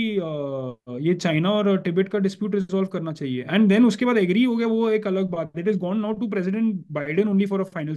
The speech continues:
signature। They have come up with a date कि इस डेट को यूएस का टॉप डेलीगेशन, like our country का जयशंकर रैंक्स, will come and visit the Dalai Lama in Dharamshala।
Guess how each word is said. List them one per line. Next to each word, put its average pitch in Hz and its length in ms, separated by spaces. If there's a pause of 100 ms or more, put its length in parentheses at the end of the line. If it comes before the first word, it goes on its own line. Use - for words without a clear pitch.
signature। 131 360 (680)
They 185 100
have 240 160
come 208 180
up 240 140
with 269 120
a 190 80
date 196 220 (760)
कि 226 180
इस 226 100
डेट 208 320
को 185 340 (680)
यूएस 202 360
का 262 120 (200)
टॉप 240 240
डेलीगेशन, 170 580 (800)
like 196 200 (140)
our 185 180
country 190 320
का 202 80
जयशंकर 170 600
रैंक्स, 117 380 (840)
will 202 200
come 202 160
and 226 180
visit 196 220
the 226 160
Dalai 160 320
Lama 214 320
in 233 220
Dharamshala। 147 580